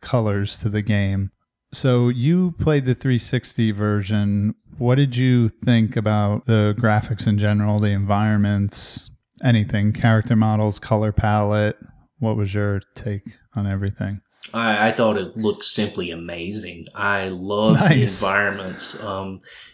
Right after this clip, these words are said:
Speaker 2: you know, and I know it's a drab color palette, but we're talking about a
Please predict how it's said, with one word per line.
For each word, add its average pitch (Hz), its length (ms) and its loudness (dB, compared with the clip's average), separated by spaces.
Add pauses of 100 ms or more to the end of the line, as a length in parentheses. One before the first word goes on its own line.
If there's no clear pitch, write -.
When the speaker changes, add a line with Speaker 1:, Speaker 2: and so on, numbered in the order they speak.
Speaker 2:
you 190 80 0
know, 143 140 0
and 151 120 0
I 170 120 0
know 165 220 2
it's 135 180 0
a 123 60 -2
drab 117 360 2
color 139 280 0
palette, 101 420 -2
but 107 100 -4
we're 110 100 -4
talking 117 300 0
about 107 460 2
a 107 360 0